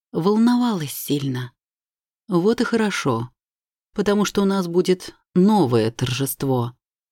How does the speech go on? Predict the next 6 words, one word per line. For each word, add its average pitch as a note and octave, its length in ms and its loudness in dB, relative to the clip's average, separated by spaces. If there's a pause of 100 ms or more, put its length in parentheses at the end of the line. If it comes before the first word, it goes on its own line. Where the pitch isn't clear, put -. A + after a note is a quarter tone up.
(540)
Моргаю, D#3 840 0 (480)
полностью G#3 680 2
теряю G3+ 440 2
логику F#3 540 2
нашего D3 400 2
разговора. D#3+ 720 0